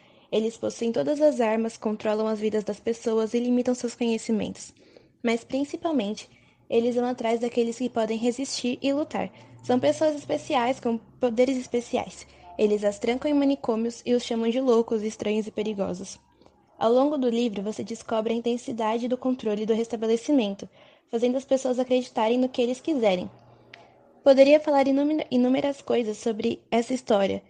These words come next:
mas acho que já temos o suficiente para entender o nosso ponto. Vamos para a conclusão. Falei sobre três livros diferentes, mas o que eles têm a ver com o tema?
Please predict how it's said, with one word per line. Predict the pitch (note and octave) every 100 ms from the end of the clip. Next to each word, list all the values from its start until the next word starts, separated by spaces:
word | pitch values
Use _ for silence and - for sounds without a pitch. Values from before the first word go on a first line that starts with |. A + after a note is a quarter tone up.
| _ -
mas | A3+ A#3
acho | A#3+ C#4
que | - C4+
já | C4
temos | B3+ B3+
o | B3
suficiente | D4 C#4+ - C4 B3 -
para | A#3+
entender | A#3+ A#3 A3
o | A3+
nosso | A3+ A3+
ponto. | B3+ F3+ G3 - - _ - _ - - - - - - - - C4+
Vamos | C4+ D4
para | - D4+
a |
conclusão. | D4 D4 D4+ D4+ B3 G3 - - - - - -
Falei | A#3+ A#3+
sobre | B3 B3 A#3+
três | B3 A#3+ C4+
livros | C4+ C4 B3+
diferentes, | A#3+ B3 C4+ A3 F3 F#3+ - -
mas | A#3 A#3 A#3
o |
que | B3+ D4
eles | C#4+ C#4+
têm | C#4 C4+
a |
ver | B3+
com | C4 C#4
o | C#4
tema? | B3+ F#3+ F3+